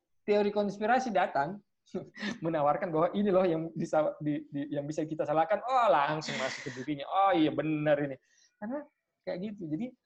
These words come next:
sementara orang yang berdaya secara kognitif, orang yang ber-, eh, apa namanya, tidak terlalu merasa terancam,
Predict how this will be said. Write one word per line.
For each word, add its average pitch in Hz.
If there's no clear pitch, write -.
sementara 185
orang 196
yang 175
berdaya 165
secara 143
kognitif, 135
orang 127
yang 117
ber-, 123
eh, 113
apa -
namanya, 131
tidak 165
terlalu 147
merasa 131
terancam, 117